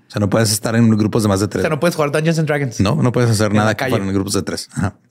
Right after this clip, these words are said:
Speaker 1: Quinientos policías estatales fuertemente armados iban a estar estacionados dentro de la escuela durante tres años.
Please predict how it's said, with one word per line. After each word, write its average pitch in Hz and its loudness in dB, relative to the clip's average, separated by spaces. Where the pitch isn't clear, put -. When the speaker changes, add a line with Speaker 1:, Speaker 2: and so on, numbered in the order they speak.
Speaker 1:
Quinientos 117 2
policías 127 2
estatales 147 0
fuertemente 117 2
armados 113 2
iban 127 2
a - 2
estar 117 -4
estacionados 117 0
dentro 131 0
de 131 4
la 131 2
escuela 143 0
durante 107 2
tres 110 -2
años. 101 -4